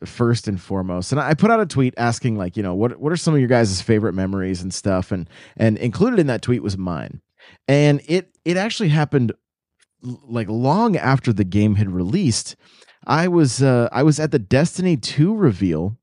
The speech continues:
that, that Bungie had invited me to. And, uh, I met Fran Mirabella. Now, Fran used to work at I G N,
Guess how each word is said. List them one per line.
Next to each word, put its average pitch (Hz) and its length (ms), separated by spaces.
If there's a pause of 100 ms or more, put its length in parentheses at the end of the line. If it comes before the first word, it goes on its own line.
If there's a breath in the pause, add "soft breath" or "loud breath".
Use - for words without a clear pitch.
that, 113 360
that 92 180
Bungie 180 340
had 135 120
invited 85 340
me 82 120
to. 87 260 (580 soft breath)
And, 135 460
uh, 113 260
I 113 120
met 143 260
Fran 107 480
Mirabella. 110 480
Now, 104 160
Fran 170 640
used 117 240
to 143 80
work 104 260
at 147 80
I 90 160
G 117 220
N, 104 220